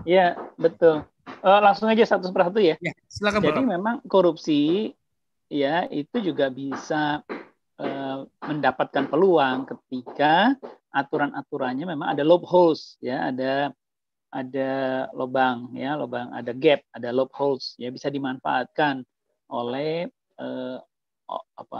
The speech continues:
Speaker 1: oleh penegak hukum termasuk juga hakim atau mungkin, eh, pihak-pihak lain yang bisa menggunakan loopholes tadi atau, eh, gap tadi yang ada dalam peraturan undang-undangan. Oleh karena itu mem-, memang membuat peruta-, peraturan undang-undangan itu harus se-,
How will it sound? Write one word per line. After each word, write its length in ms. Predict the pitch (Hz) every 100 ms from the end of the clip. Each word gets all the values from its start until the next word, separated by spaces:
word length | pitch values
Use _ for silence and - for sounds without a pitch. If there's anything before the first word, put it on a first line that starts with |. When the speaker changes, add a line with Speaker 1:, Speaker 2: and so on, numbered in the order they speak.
| 139 139
Speaker 1:
oleh 200 | 123 127
penegak 360 | - 127 117 117
hukum 400 | 123 - 143 143
termasuk 280 | 123 - 131
juga 280 | 123 123 - _
hakim 480 | - 123 _ 156 151
atau 320 | 123 147 156 147
mungkin, 320 | 127 165 160
eh, 380 | _ _ 123 120
pihak-pihak 420 | 135 123 - 120 131
lain 260 | 156 156
yang 200 | 127 143 160 _ _ _
bisa 160 | 139 131
menggunakan 560 | 147 135 131 127 120 151
loopholes 400 | 143 120 135 139 -
tadi 360 | 131 123 127
atau, 320 | 113 135 127 - - _ _ _ _
eh, 320 | 135 127 123 127
gap 280 | 143 156 - _
tadi 280 | 139 143 143
yang 160 | 135
ada 80 | 143
dalam 80 | 135
peraturan 400 | 123 123 131 123
undang-undangan. 520 | 120 120 127 131 120
Oleh 160 | 127 135
karena 240 | 131 127
itu 160 | 123 208
mem-, 280 | 196 139 131
memang 320 | 127 147 214 - _ _ _
membuat 260 | 143 151 151
peruta-, 480 | 156 156 147 147 -
peraturan 340 | 151 143 147 151
undang-undangan 400 | 139 135 131 131
itu 120 | 247 240
harus 320 | 151 139 160 -
se-, 360 | 151 147 147